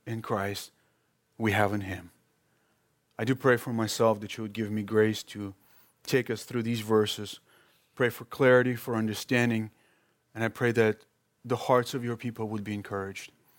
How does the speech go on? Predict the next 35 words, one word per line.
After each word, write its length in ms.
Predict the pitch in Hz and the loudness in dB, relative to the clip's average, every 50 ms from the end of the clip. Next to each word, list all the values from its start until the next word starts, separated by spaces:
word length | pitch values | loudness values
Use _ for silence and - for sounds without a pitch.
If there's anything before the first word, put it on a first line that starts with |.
| _ _ _ _ _ _ _ _ _ _ | _ _ _ _ _ _ _ _ _ _
I 60 | - | -14
pray 200 | 117 - 147 135 | 0 4 4 4
for 200 | 123 - - 139 | 4 4 4 4
any 200 | 135 139 143 139 | 6 6 6 4
who 180 | 127 - - 135 | 4 2 0 -2
would 120 | 135 131 | -2 2
listen 360 | 127 139 135 - - 131 120 117 | 2 2 2 2 0 -2 -2 -2
to 240 | - - 147 143 | 0 2 4 4
this 400 | 131 120 117 110 110 104 - - - _ - _ _ _ _ _ _ _ _ _ | 6 6 6 6 4 2 0 -4 -6 _ -20 _ _ _ _ _ _ _ _ _
who 100 | - 135 | -2 -2
still 320 | - - - 160 151 139 | -2 0 4 6 6 8
are 100 | 131 127 | 8 6
not, 460 | 127 127 127 123 123 123 120 - - _ _ _ _ _ _ _ _ _ | 6 6 6 6 6 4 2 -2 -12 _ _ _ _ _ _ _ _ _
uh, 300 | - 127 123 120 113 113 - | -4 -2 0 0 0 -2 2
in 180 | - 151 139 131 | 2 4 4 6
a 60 | 123 | 6
relationship 640 | 123 131 123 120 127 123 - - 131 - - 123 - - | 6 8 8 8 6 6 2 -2 -4 -4 -6 -8 -8 -10
with 160 | 123 120 - | -12 -10 -8
Christ, 420 | - - 123 113 117 117 - - 143 | -2 0 2 2 2 2 0 -2 -2
in 100 | 127 123 | 0 0
a 60 | 120 | 2
loving 380 | 117 127 127 123 131 135 127 | 6 6 6 6 6 2 2
relationship, 680 | 123 123 120 117 113 113 110 - 117 110 - - 120 - | 2 2 2 2 2 2 0 -2 -6 -8 -8 -10 -6 -2
in 120 | 131 127 | -2 0
submission 580 | 120 - - 131 120 120 123 120 120 - 127 113 | 0 0 0 -2 0 2 2 2 2 0 -2 -4
to 120 | - 117 | -6 -8
Christ. 520 | - - - 107 98 98 98 95 - - - _ _ _ _ _ _ _ _ _ _ _ _ _ _ _ | -12 -6 -2 -2 0 0 -2 -4 -8 -14 -20 _ _ _ _ _ _ _ _ _ _ _ _ _ _ _
I 60 | 127 | -10
pray 240 | - - 151 143 143 | -2 2 4 4 6
that 320 | 123 120 113 110 - - | 6 4 4 4 2 -4
perhaps 380 | - 131 131 139 135 123 120 110 | -6 -2 2 2 2 2 0 -6
this 280 | 123 120 - - - | -8 -8 -8 -6 -4
morning 440 | 135 135 131 127 117 110 107 101 95 - _ _ _ _ _ _ _ _ _ _ _ _ _ _ _ _ _ | -2 0 2 4 4 2 2 0 -4 -8 _ _ _ _ _ _ _ _ _ _ _ _ _ _ _ _ _
you 140 | - 135 135 | -2 0 2
would 260 | 131 135 131 123 120 | 4 4 4 2 2